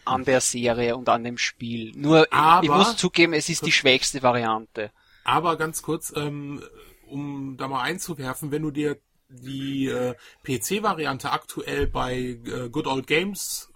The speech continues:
Speaker 2: runterlädst,
Speaker 1: Mhm.
Speaker 2: also kaufst,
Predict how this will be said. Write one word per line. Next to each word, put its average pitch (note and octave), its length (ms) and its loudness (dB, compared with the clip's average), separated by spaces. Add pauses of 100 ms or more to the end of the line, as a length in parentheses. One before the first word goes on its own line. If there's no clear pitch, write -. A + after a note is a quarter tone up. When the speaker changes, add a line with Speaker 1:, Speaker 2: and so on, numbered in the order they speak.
(140)
Speaker 2:
runterlädst, B2+ 840 -4
Speaker 1:
Mhm. G3+ 80 -10 (460)
Speaker 2:
also A#2+ 180 -6
kaufst, C3+ 580 0